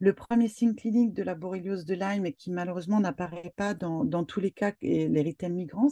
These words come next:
hein, qui correspond à cette tache rouge qui va aller en s'élargissant à partir de l'endroit de, de la piqûre de, de la tique, de façon, euh, s'élargissant de façon centrifuge.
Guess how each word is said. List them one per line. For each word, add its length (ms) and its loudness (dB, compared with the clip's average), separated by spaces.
hein, 100 -4
qui 120 -18
correspond 460 -8
à 80 -4
cette 260 -10
tache 240 -6
rouge 340 0
qui 200 -2
va 220 6
aller 380 4
en 120 0
s'élargissant 800 -4
à 80 2
partir 420 -4
de 100 -4
l'endroit 460 0
de, 240 -2
de 160 -6
la 160 0
piqûre 520 -6
de, 180 -2
de 120 -2
la 140 -2
tique, 240 -8
de 80 -8
façon, 480 -6
euh, 100 -2
s'élargissant 520 -6
de 80 -10
façon 320 -8
centrifuge. 800 6